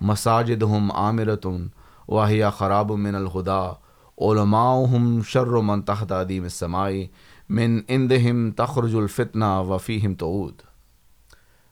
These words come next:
فرمایا کہ لوگوں پر ایک ایسا زمانہ آنے والا ہے کہ جب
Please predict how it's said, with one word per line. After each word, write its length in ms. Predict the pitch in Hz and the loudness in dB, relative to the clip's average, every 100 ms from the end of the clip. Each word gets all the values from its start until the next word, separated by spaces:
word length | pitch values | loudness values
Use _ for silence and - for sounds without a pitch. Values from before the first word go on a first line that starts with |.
| _ | _
فرمایا 560 | - 113 117 139 135 135 139 - - - _ _ _ _ - - | -4 0 2 2 2 -2 -10 -16 -20 -20 _ _ _ _ -20 -8
کہ 240 | 113 113 113 | -2 0 2
لوگوں 420 | 120 139 156 170 | 2 4 4 2
پر 420 | 156 123 117 120 | 4 2 0 -6
ایک 240 | 107 113 120 | -6 -4 -2
ایسا 260 | 120 143 | 0 2
زمانہ 360 | 131 120 113 120 | 2 2 2 2
آنے 240 | 113 123 | 2 0
والا 300 | 127 101 95 92 | 0 0 0 -4
ہے 100 | 71 - - - - - - - - - - | -6 -14 -18 -20 -20 -20 -20 -18 -18 -20 -6
کہ 120 | 113 | -2
جب 240 | 113 131 | 2 0